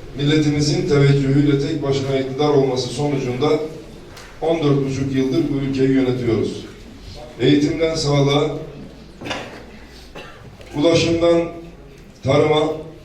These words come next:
dış politikaya, milli savunmaya,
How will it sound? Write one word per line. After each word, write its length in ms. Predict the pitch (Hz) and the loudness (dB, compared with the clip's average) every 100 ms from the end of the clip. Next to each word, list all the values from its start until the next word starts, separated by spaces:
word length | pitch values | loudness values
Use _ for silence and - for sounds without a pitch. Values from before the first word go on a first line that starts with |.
| - - - - - - 156 | -20 -20 -20 -20 -20 -14 -4
dış 220 | 165 - | 0 2
politikaya, 680 | 151 143 143 135 139 135 139 - - - - | 2 2 0 0 2 2 0 -4 -10 -18 -10
milli 280 | 143 147 165 | -6 -4 -2
savunmaya, 680 | 143 139 135 135 135 139 | 0 2 2 2 0 0